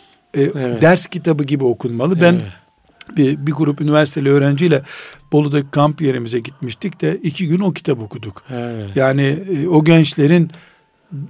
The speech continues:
Speaker 1: e, Bolu'ya giderkenki, gelirkenki arasında fark gözlerinden okunuyordu hocam. Yani
Speaker 2: Evet.
Speaker 1: anında tesir eden bir ilaç.
Speaker 2: Evet.
Speaker 1: Serum gibi bir şey. Mesela orada,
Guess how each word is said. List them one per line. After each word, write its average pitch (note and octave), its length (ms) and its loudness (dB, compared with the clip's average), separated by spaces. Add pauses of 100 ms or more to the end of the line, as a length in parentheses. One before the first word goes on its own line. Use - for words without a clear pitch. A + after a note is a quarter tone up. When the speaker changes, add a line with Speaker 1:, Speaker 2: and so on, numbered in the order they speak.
(120)
Speaker 1:
e, E3+ 60 -4 (400)
Bolu'ya F3 320 6
giderkenki, D#3+ 800 0
gelirkenki D#3+ 680 2
arasında D3+ 520 2
fark E3 320 0
gözlerinden C#3+ 560 2
okunuyordu B2+ 500 -4
hocam. G#2 280 -10
Yani A#2+ 220 2
Speaker 2:
Evet. C3 100 2
Speaker 1:
anında F3+ 520 4
tesir D3+ 400 0
eden B2 320 -4
bir A2 120 -4
ilaç. - 320 -12 (320)
Speaker 2:
Evet. A#2 120 -12
Speaker 1:
Serum D3 360 4
gibi B2 320 -2
bir G#2 80 -8
şey. E3+ 240 -4 (440)
Mesela E3+ 320 4
orada, G#3 580 4